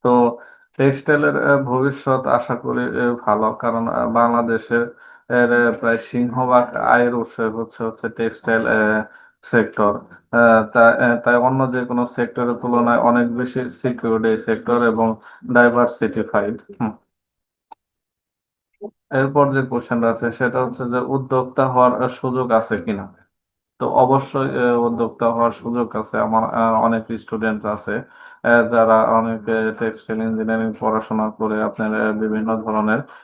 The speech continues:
বিজনেস করতেছে। তো এখানে, আহ, হিউজ পরিমাণ সুযোগ রয়েছে উদ্যোক্তা হওয়ার।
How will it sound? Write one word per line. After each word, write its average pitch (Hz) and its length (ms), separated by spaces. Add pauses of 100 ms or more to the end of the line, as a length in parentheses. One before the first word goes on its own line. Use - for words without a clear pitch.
(140)
বিজনেস 107 520
করতেছে। 104 720
তো 117 100
এখানে, 117 460
আহ, 113 220
হিউজ 143 300
পরিমাণ 120 320
সুযোগ 113 440
রয়েছে 107 300
উদ্যোক্তা 104 480
হওয়ার। 101 260